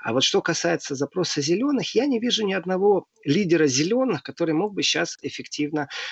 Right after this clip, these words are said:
э, что-то предоставить, э, потенциальному электорату. Я щас вижу, э, рост, в принципе, м, других настроений. Ведь автократия, демократия –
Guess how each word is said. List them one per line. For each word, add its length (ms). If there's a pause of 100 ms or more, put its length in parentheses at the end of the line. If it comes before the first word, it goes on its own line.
(160)
э, 60
что-то 340 (200)
предоставить, 840 (100)
э, 420 (200)
потенциальному 600
электорату. 580
Я 140
щас 280
вижу, 300 (480)
э, 40 (520)
рост, 500
в 120
принципе, 840 (140)
м, 580
других 480
настроений. 800
Ведь 220
автократия, 800
демократия – 800